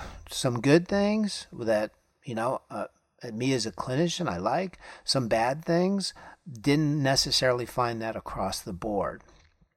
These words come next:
I think some factors, and, and even the authors in the study, uh, you know, uh, agreed with this, some of the factors that are really limiting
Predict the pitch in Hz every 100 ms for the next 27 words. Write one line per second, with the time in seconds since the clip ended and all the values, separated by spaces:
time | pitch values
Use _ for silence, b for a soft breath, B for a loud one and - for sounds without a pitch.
0 | _ _ _ - - 139 - 180 185 135
1 | 98 - 120 123 - 120 107 104 110 143
2 | 120 123 151 139 131 107 104 117 - 104
3 | 101 90 92 - 123 113 113 104 - -
4 | - 107 95 101 92 104 - 151 113 113
5 | 113 113 120 107 107 98 101 101 - B
6 | B B B - - 147 170 180 113 -
7 | - 113 127 143 160 147 131 117 104 101
8 | 101 101 117 123 127 123 110 110 120 123
9 | 104 95 82 92